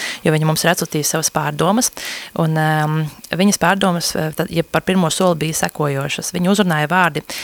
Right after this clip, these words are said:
"Jēzus gara spēkā atgriezās, un, e, viņš mani svaidīja un sūtīja mani sludināt evaņģēliju nabagiem un dziedināt tos, kam satriekta sirds, cietumniekiem pasludināt atbrīvošanu un akliem redzi,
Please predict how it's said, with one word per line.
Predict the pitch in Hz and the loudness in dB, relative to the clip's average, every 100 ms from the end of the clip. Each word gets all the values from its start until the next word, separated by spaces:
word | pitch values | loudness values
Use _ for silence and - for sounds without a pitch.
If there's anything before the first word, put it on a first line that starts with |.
| - | -8
"Jēzus | 170 175 190 165 | 0 0 0 -2
gara | 175 170 | -2 -2
spēkā | - 190 180 - 160 | -2 0 0 -2 -4
atgriezās, | - 196 226 254 254 - - - - - | -2 -4 -2 -2 -2 -4 -6 -18 -18 -16
un, | - 175 170 | -4 -2 0
e, | 170 170 175 - | 0 0 -4 -8
viņš | 165 196 214 - - - | -4 0 0 0 -4 -6
mani | 185 175 170 | -2 0 0
svaidīja | - 175 190 233 220 - | 0 0 0 0 0 0
un | 165 | -4
sūtīja | - 202 202 170 | -2 -4 0 -2
mani | 165 160 | 0 -2
sludināt | - 196 175 160 147 208 | -2 -2 0 0 0 -2
evaņģēliju | 233 226 208 202 180 156 | 2 2 4 2 2 2
nabagiem | 180 220 220 190 185 175 - - - | 0 2 0 0 -2 -4 -10 -10 0
un | 180 | 2
dziedināt | 190 185 170 160 | 4 2 2 -2
tos, | - 196 - | 0 0 0
kam | 160 | -4
satriekta | - 180 - 147 - | -4 -4 -2 -4 -4
sirds, | - 240 - - - - - | 0 0 0 -10 -10 -16 -14
cietumniekiem | - 208 196 180 160 - 151 | -2 -2 2 0 0 -2 -2
pasludināt | 208 220 185 170 156 151 | 0 0 0 0 0 -2
atbrīvošanu | - 240 - 254 220 208 - 190 180 - - | -4 -4 -2 -2 0 0 0 0 -2 -12 -4
un | 165 | -2
akliem | 214 - 160 | 0 0 0
redzi, | 156 208 180 196 | 2 2 0 -8